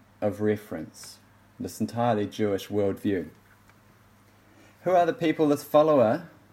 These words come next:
this Jewish follower, is presuming will be saved? Who is he thinking of? He's probably thinking of himself and his fellow Orthodox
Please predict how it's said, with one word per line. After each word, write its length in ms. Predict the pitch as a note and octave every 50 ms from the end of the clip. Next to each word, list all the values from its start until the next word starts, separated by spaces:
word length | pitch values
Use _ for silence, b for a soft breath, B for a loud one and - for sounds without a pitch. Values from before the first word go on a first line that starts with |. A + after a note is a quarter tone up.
| _ _ -
this 220 | A#2+ A#2+ A#2 -
Jewish 360 | - - C#3+ C#3 C#3+ C#3 -
follower, 360 | - - C#3+ C#3 C#3 B2 A#2+
is 140 | G#2 G2 A2
presuming 840 | - - - A#2+ A2 G#2+ A#2 B2+ C#3 C3+ C3 B2 A2+ A#2+ C3+ C3 - - - - _ -
will 140 | A2+ B2 B2+
be 140 | A#2 B2
saved? 560 | B2 - - - D3+ D#3+ D3 G#2 F2+ E2 - -
Who 160 | D3 D3 C#3+
is 140 | C#3 C#3 -
he 280 | D3 C3 B2+ A#2 A#2+ - - _ _
thinking 380 | - C3+ C3+ C3+ - C3 A2+ F#2+
of? 200 | E2+ - A2+ A2 - _ _ - _ _ _ _ _ _ b b b b b b b b b b b b b b b b b b b _ _ _ _ _ _ _ _ _ _ -
He's 160 | - C#3+ C#3+
probably 400 | C#3 - F#3+ G3 G#3 G3+ F#3 F3+
thinking 360 | D#3+ - D3+ D3 C#3 C#3+ C3+ B2+
of 120 | A#2+ A2+
himself 680 | A#2 A2+ A2+ - - C3+ G#2+ G#2+ B2 - - - - - _ _ _ - B B B B B B B -
and 340 | B2+ B2+ B2 B2 A#2+ A#2 -
his 340 | - B2 B2 A#2+ A#2 A2 -
fellow 320 | - C#3+ C3+ C3 A#2+ A2+
Orthodox 920 | A2+ A#2+ C3 C#3 C3+ - C3+ A#2+ A#2 G2+ - - - - - - - -